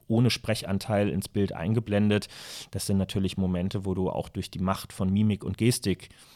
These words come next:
Botschaften senden kannst. Wenn du mit A-F-D-Leuten in der Sendung sitzt, ähm, dann kannst du mit einem sehr skeptischen bis angewiderten Gesicht natürlich <laughs> auch das, was grad gesagt wird, kommentieren,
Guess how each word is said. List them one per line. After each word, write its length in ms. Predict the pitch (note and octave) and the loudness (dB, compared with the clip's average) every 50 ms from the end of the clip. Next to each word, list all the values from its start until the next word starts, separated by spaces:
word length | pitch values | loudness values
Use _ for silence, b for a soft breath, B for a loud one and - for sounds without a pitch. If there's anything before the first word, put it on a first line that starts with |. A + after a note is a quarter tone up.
| b b b b b b b _ _ | b b b b b b b _ _
Botschaften 1000 | A2+ G#2+ G2 - - G#2 F#2 - - - - F#2+ F2+ F2+ F#2 F2 E2 E2+ D2 | 0 0 0 0 0 0 0 0 -2 -6 -4 -2 0 0 0 0 -2 -4 -4
senden 440 | D#2+ F#2 G2 G2 F#2+ E2+ - - F2+ | -4 -2 0 0 0 0 -2 -6 -8
kannst. 420 | - - G#2+ A2 G#2 F2 - - - | 0 2 4 4 4 2 0 -6 -8
Wenn 100 | F2 E2+ | -8 -6
du 60 | E2+ | -6
mit 160 | E2+ - - | -8 -8 -8
A-F-D-Leuten 640 | - F2+ - - - G#2+ G#2+ G#2+ G2+ F#2+ F#2 - F#2+ | -10 -10 -8 -2 -2 0 2 4 2 2 2 0 0
in 100 | F#2 F#2 | 0 0
der 100 | F#2 F#2 | 0 0
Sendung 360 | F#2+ F2+ F#2 F#2+ F#2 F#2 F#2 | 0 0 0 0 0 0 -2
sitzt, 540 | E2+ F#2 F2+ - - - - - - - - | -2 -2 -4 -4 -6 -8 -8 -8 -8 -8 -6
ähm, 320 | E2 F2+ F2 F2 F2 F2 | -4 -4 -2 -2 -2 -4
dann 220 | E2+ E2+ F#2 G2 - | -4 -4 -6 -8 -8
kannst 280 | - G2 F#2+ - - | -8 -8 -8 -6 -6
du 40 | F#2+ | -6
mit 200 | F#2 F#2+ - - | -8 -8 -8 -8
einem 180 | E2+ F2+ F#2 F2+ | -6 -6 -6 -4
sehr 160 | G2 F2+ F2+ | -4 -4 -6
skeptischen 680 | - - - - - - - G#2+ G2 - - G2+ F2+ | -4 -2 -2 -2 -2 0 -4 -4 -4 0 0 0 0
bis 200 | - G2 - - | 0 -2 -6 -4
angewiderten 640 | - G#2 G#2 A2 G#2+ F#2+ G#2+ G2+ G#2 F#2+ - - G2+ | -2 0 0 0 2 0 0 0 0 0 0 -2 -2
Gesicht 600 | F#2 F#2+ E2+ G2 G2 - - - - - - - - | -2 -2 -2 -2 -4 -4 -6 -10 -10 -12 -12 -8 -6
natürlich 500 | F#2 - - - - G3 C#3 B2 - - | -8 -6 -4 -4 2 2 2 2 4 4
<laughs> 0 | |
auch 220 | G#2 A2+ - - | 4 4 4 4
das, 240 | - G2 F#2 - - | 0 0 0 0 -2
was 160 | F#2+ - - | -6 -6 -6
grad 260 | - - F2+ - - | -4 -4 -4 -4 -4
gesagt 380 | - F2+ G2+ F2+ F2 - - - | -6 -2 0 0 0 -2 -4 -6
wird, 120 | F#2 - | -8 -6
kommentieren, 640 | - - G2 G2 F#2 F#2+ - - G#2+ A2+ A#2 A#2+ | -2 -2 0 0 0 -2 -2 0 2 2 4 2